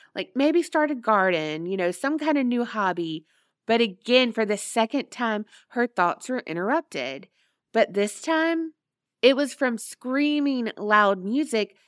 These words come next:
coming from the intercom system that they had in the house. You know, the kind that's, like, older, like the Brady Bunch had, I think. Well, normally she played classical music, so the house wasn't quiet,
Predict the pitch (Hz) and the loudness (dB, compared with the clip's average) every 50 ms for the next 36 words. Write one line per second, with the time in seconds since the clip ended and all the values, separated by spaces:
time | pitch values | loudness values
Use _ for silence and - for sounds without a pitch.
0 | _ _ - - - 240 262 320 349 339 - - 214 208 202 202 - - - 294 | _ _ -6 -4 -2 0 2 2 0 0 0 0 0 2 2 0 -2 -2 0 2
1 | 330 370 349 - 311 226 202 202 185 - _ _ _ - - - 202 190 - - | 2 2 0 0 -2 -2 -2 -4 -6 -10 _ _ _ -16 -8 -6 -6 -6 -4 -2
2 | 208 202 196 196 196 190 208 202 202 190 180 170 170 170 160 165 175 180 180 151 | -2 -2 0 -2 -2 -2 -2 -4 -2 0 0 0 0 -2 -4 -6 -6 -4 -6 -6
3 | 113 151 - - - - _ _ _ _ _ - 240 330 349 339 294 254 214 202 | -6 -8 -14 -18 -20 -20 _ _ _ _ _ -2 2 4 6 6 6 6 4 2
4 | 233 226 - - 190 214 220 226 226 233 233 226 202 - - 202 196 175 - 202 | 0 0 -2 0 2 4 4 4 4 2 0 -2 -6 -6 -4 -4 -4 -4 -4 -8
5 | 180 - - - 202 208 202 226 220 208 175 - 165 165 160 175 165 156 175 180 | -10 -6 -4 -2 0 2 2 2 2 2 0 -2 -6 -6 -2 -2 0 0 -2 0
6 | 175 202 208 196 185 - - 214 214 214 214 214 214 208 220 214 214 214 214 208 | 0 0 0 0 -2 -2 0 2 2 2 2 0 -2 -4 -4 -4 -4 -4 -6 -8
7 | 190 _ _ _ _ _ _ _ _ _ _ - 190 202 233 233 220 220 208 - | -10 _ _ _ _ _ _ _ _ _ _ -6 2 6 6 8 8 6 6 2
8 | - 208 208 233 302 349 392 403 381 320 294 - - 277 233 262 254 226 196 - | 0 -2 0 2 2 2 2 0 0 0 -2 -2 -4 -6 -4 -4 -4 -4 -4 -6
9 | - - 233 220 220 - - 220 - - 196 180 180 185 190 185 165 165 156 - | -2 2 4 4 4 2 -2 -8 -6 -4 -4 -2 -2 -4 -4 -4 -4 -6 -8 -12
10 | - - _ _ - - 254 233 233 262 269 302 320 - 370 370 339 349 - - | -12 -18 _ _ 0 0 2 2 2 4 4 2 2 2 0 -2 -2 -4 -8 -6
11 | - 202 180 165 165 165 165 165 160 - | -2 0 0 2 2 0 0 0 -2 -4